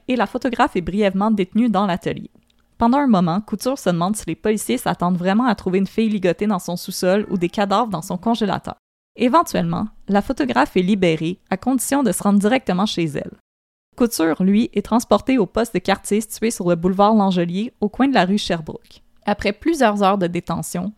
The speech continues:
Couture est finalement amené en salle d'interrogatoire. Croyant un simple malentendu, Couture décide de parler au policier sans faire appel à un avocat.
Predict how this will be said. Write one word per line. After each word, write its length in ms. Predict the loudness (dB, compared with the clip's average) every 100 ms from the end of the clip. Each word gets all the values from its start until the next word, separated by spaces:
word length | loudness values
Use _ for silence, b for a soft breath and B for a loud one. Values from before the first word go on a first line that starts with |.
| b b b
Couture 280 | -4 0 0
est 60 | 0
finalement 440 | 0 0 0 0
amené 300 | 2 2 4
en 80 | 2
salle 300 | 0 0 2
d'interrogatoire. 920 | 0 -2 -4 -2 -2 -4 -12 -14 -20 _ b b b b
Croyant 360 | 0 2 4 2
un 100 | 0
simple 340 | 2 2 2
malentendu, 720 | 0 -2 -4 -6 -6 -6 -6 -8
Couture 340 | -14 -6 -4
décide 300 | -2 -4 -4
de 100 | -4
parler 280 | -2 -2 0
au 80 | -2
policier 420 | -2 -6 -4 -4
sans 220 | -2 -2
faire 220 | 0 0 0
appel 360 | -2 0 -2 0
à 80 | 0
un 160 | 2
avocat. 380 | 2 0 -4 -8